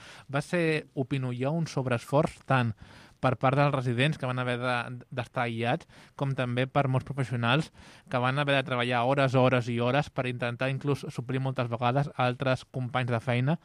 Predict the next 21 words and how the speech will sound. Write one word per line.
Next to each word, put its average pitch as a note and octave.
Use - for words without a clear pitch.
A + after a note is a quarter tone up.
que C3+
estaven B2+
de B2+
baixa A#2+
pel B2
tema A#2
de -
covid. A#2
Eh, D3
el D3
que D3+
jo D#3
volia G3
preguntar D#3+
és, B2+
ja D#3
prepandèmia C#3
hi C#3
havia D#3
molta D3
demanda C#3+